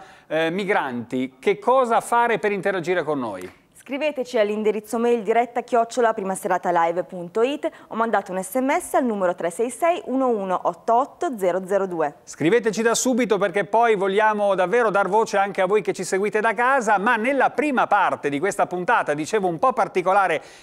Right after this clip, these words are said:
Speaker 1: di Prima Serata Live, ospiteremo un'intervista che abbiamo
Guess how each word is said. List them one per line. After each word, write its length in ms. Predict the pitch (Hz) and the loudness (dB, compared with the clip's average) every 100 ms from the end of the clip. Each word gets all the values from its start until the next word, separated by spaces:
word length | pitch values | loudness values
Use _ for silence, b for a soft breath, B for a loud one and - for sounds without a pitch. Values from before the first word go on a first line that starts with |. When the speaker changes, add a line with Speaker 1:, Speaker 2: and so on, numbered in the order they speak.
| B | B
Speaker 1:
di 200 | 156 185 | -4 -2
Prima 400 | 240 269 202 - | 0 0 -2 -4
Serata 580 | - 202 214 226 226 | 0 2 2 4 4
Live, 280 | 254 240 202 B B B - | 4 2 -2 B B B 0
ospiteremo 840 | 226 - 196 220 208 214 208 208 | 0 0 -2 2 2 2 0 0
un'intervista 920 | 180 196 233 190 208 208 190 - - 233 | 0 0 -2 0 0 2 0 -2 -2 0
che 80 | 147 | 0
abbiamo 480 | 143 175 165 151 | 0 2 2 2